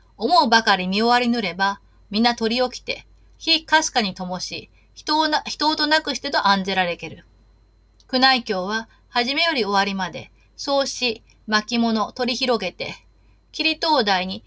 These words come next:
日近々と灯しつつ、かつがつ、かきつけかきつけ、夜も昼も怠らず何案じける。この人は、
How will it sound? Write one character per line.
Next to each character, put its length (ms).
日 260
近 280
々 220
と 100
灯 280
し 80
つ 160
つ、 260
か 160
つ 140
が 160
つ、 300
か 160
き 120
つ 100
け 120
か 160
き 100
つ 140
け、 240
夜 240
も 120
昼 220
も 120
怠 320
ら 100
ず 100
何 280
案 160
じ 120
け 140
る。 100
こ 160
の 120
人 240
は、 240